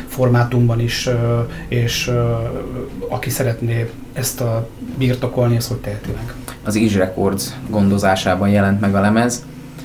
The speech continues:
Speaker 2: Ö, hogyha szeretne az ember belőle egyet, mert természetesen igen, mi még a régi vágású gyerekek vagyunk, úgyhogy mi szeretnénk azt a lemezt kézbe tartani.
Speaker 1: Mhm.
Speaker 2: Egy digipakkos formátumban fog érkezni.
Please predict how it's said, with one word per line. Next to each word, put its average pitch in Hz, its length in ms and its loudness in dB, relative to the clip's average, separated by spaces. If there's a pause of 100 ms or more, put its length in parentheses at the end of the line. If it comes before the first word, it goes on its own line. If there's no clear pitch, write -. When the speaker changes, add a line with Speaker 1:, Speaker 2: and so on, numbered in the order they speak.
(400)
Speaker 2:
Ö, 90 340 -2 (160)
hogyha 95 800 2 (720)
szeretne 101 400 4
az 95 100 2
ember 98 320 4
belőle 95 280 4
egyet, 92 260 0
mert 95 180 0
természetesen 95 680 0
igen, 98 200 4
mi 98 100 6
még 95 220 2
a 95 220 2
régi 101 300 4
vágású 98 680 2 (100)
gyerekek 101 400 2
vagyunk, 104 380 2 (680)
úgyhogy 101 300 2
mi 98 140 6
szeretnénk 98 540 2
azt 90 180 -4
a 92 40 4
lemezt 98 440 -2 (240)
kézbe 104 300 0
tartani. 104 600 4
Speaker 1:
Mhm. 123 140 2 (180)
Speaker 2:
Egy 101 120 -4
digipakkos 101 600 2
formátumban 98 920 4
fog 95 180 0
érkezni. 123 720 2